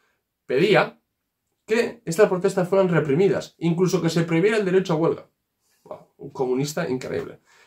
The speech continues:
Entonces, eh, tal como dice Paul Preston, el historiador Paul, Paul Preston, la Segunda República empleaba el mismo aparato represivo y los mismos métodos que la monarquía. Entonces, eso es lo que tenéis que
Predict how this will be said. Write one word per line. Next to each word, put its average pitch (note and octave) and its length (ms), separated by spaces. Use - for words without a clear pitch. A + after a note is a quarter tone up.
Entonces, E3+ 560
eh, C3 420
tal F3 180
como F#3+ 160
dice E3+ 180
Paul C#3+ 260
Preston, D3+ 420
el B2+ 80
historiador B2+ 400
Paul, B2+ 320
Paul B2+ 480
Preston, D#3 480
la C#3+ 80
Segunda A#3+ 260
República A3 440
empleaba E3 520
el C#3 200
mismo G#3+ 280
aparato E3 360
represivo C#3+ 640
y C#3+ 80
los C3+ 160
mismos E3 380
métodos F3+ 580
que B2+ 140
la A2 100
monarquía. - 640
Entonces, D#3+ 460
eso F3 160
es G#3 60
lo D3+ 100
que C3 80
tenéis C3 300
que - 260